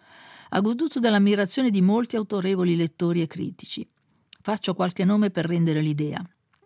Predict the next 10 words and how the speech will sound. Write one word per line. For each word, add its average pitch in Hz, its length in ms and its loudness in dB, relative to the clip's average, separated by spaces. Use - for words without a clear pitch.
Eugenio 165 460 2
Montale, 165 680 -2
Giorgio 156 440 -4
Bassani, 175 760 -2
Emilio 160 500 0
Cecchi, 175 640 -4
Franco 175 400 -4
Fortini, 190 720 -2
Carlo 160 400 -4
Bo, 170 260 -4